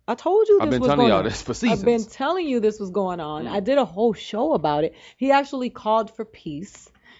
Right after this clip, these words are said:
Speaker 1: You know, he was like, "God, we, this is not the way we're gonna get what we need.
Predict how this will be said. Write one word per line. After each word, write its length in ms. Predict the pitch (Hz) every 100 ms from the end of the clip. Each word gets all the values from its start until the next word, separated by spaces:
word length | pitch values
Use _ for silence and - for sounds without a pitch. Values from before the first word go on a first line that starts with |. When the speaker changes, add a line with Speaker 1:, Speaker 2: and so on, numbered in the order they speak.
| -
Speaker 1:
You 100 | 208
know, 120 | 196
he 120 | 208
was 140 | 202 190
like, 180 | 180 175
"God, 180 | 185 -
we, 200 | 196 185 -
this 220 | 180 196
is 60 |
not 220 | 214 220 196
the 60 |
way 160 | 208 196
we're 100 | 185
gonna 200 | 190 175
get 180 | 175 156
what 140 | 160
we 100 | 156
need. 440 | 156 147 147 190